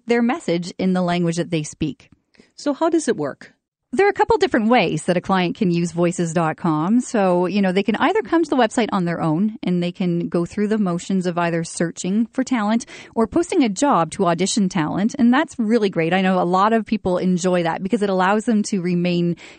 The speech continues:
Speaker 1: kind of in control of that entire creative process. For people who love to manage projects or have a department that does that, that's usually the option that they choose.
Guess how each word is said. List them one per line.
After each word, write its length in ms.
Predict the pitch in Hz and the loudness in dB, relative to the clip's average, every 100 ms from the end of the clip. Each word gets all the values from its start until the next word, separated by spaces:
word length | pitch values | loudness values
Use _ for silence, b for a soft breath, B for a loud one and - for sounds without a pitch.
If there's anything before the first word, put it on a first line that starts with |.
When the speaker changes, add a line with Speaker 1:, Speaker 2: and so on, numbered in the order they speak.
| - | -4
Speaker 1:
kind 120 | 220 | -2
of 40 | |
in 120 | - | 0
control 340 | 226 185 - 180 | 0 0 0 0
of 60 | |
that 120 | 185 175 | 0 0
entire 380 | 165 - 170 | -4 -2 -2
creative 320 | 170 - 165 - | -2 -2 -4 -4
process. 460 | 165 151 - - | -10 -8 -10 -8
For 80 | 190 | -6
people 200 | 190 190 | -2 0
who 200 | 190 175 | 0 -2
love 400 | 170 175 180 175 | -2 2 2 0
to 100 | 190 | -2
manage 300 | 185 175 180 | 0 -2 -4
projects 500 | - 170 185 247 - B B | -4 -2 -2 -4 -6 B B
or 80 | 196 | -2
have 140 | 185 170 | 0 -2
a 40 | |
department 580 | 160 - 170 - 202 190 | -4 -4 -4 -2 -2 -2
that 180 | 160 - | -4 -2
does 240 | 160 175 | -4 -2
that, 260 | 226 277 - B B | -2 -2 -4 B B
that's 180 | 339 - | -6 -4
usually 240 | 294 233 | -2 0
the 140 | 185 | 0
option 260 | 160 156 185 | 0 0 0
that 140 | 160 | 0
they 100 | 170 | -2
choose. 480 | 151 - 160 170 233 | -6 -4 -4 -4 -8